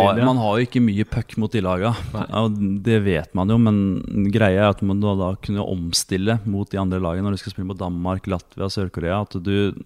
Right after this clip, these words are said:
Speaker 2: du kommer til å ha mer puck.
Speaker 1: Ja.
Speaker 2: Og det viktigste er jo det å på en måte kunne produsere.
Speaker 1: Ja.
Speaker 2: Eh, der har de jo slitt litt i treningskampene å produsere fremover.
Speaker 1: Ja.
Speaker 2: Eh, så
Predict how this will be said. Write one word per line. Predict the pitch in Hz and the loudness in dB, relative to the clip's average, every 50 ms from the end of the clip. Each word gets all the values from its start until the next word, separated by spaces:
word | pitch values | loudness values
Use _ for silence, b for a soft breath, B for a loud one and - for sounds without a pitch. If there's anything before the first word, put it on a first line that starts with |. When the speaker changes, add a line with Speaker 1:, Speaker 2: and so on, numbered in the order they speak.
| - - - | -14 -8 -6
Speaker 2:
du | 92 98 | -6 -6
kommer | - - 107 92 85 80 | -4 -4 -4 -4 -4 -4
til | - | -4
å | - 87 | -4 -2
ha | |
mer | 95 90 92 | -2 -2 -2
puck. | - - 120 120 - _ - - - - | 0 0 -2 -2 -2 _ -16 -20 -20 -8
Speaker 1:
Ja. | - 113 131 - 80 | -6 -4 -4 -2 -2
Speaker 2:
Og | 82 87 92 92 87 85 85 85 87 - - | -2 0 0 0 0 0 -2 -4 -4 -2 0
det | 95 95 98 - | 0 0 0 -2
viktigste | - - - - - - 127 | -6 -8 -10 -6 -2 0 2
er | 110 95 90 | 4 4 4
jo | |
det | 90 82 78 | 4 2 2
å | 85 87 87 - - - - - - | 2 0 0 -2 -4 -8 -10 -12 -6
på | - | -4
en | 107 98 | -2 -2
måte | 85 - - 87 80 | -2 -2 -4 -4 -2
kunne | 90 87 87 | -2 -2 -2
produsere. | - - 92 85 90 85 - - 78 69 65 85 98 - B B B B B B B - | -2 -2 -2 -2 -2 -2 -2 -2 -2 -2 -2 -2 -4 -6 B B B B B B B -8
Speaker 1:
Ja. | 113 - - _ - - - | -8 -8 -8 _ -10 -8 -6
Speaker 2:
Eh, | 87 87 87 90 | -4 -4 -4 -2
der | 87 95 98 98 | 0 2 2 2
har | 95 92 87 87 | 2 2 2 0
de | 87 90 | 0 0
jo | 90 | -2
slitt | 92 - 104 95 85 - - | -2 -2 -4 -4 -2 -2 -2
litt | 87 85 80 - - | -2 -2 -2 -4 -6
i | 90 | -4
treningskampene | - 95 85 80 80 80 - - 82 - - 85 87 | -2 0 0 0 -2 -4 -4 -6 -6 -6 -4 -6 -6
å | 85 | -4
produsere | - 92 90 87 87 - 90 85 90 92 | -2 -2 -2 -2 -2 -2 -2 -2 -2 -2
fremover. | 95 87 85 85 82 82 85 117 151 160 147 - - | -2 -2 -2 -2 -2 -2 0 0 0 0 -2 -6 -8
Speaker 1:
Ja. | - - - 107 110 95 95 92 92 92 | -8 -6 -4 -4 -2 -2 -4 -4 -6 -6
Speaker 2:
Eh, | - - - - - - - _ _ _ - | -8 -8 -10 -10 -10 -12 -14 _ _ _ -8
så | - 101 98 | -6 -6 -6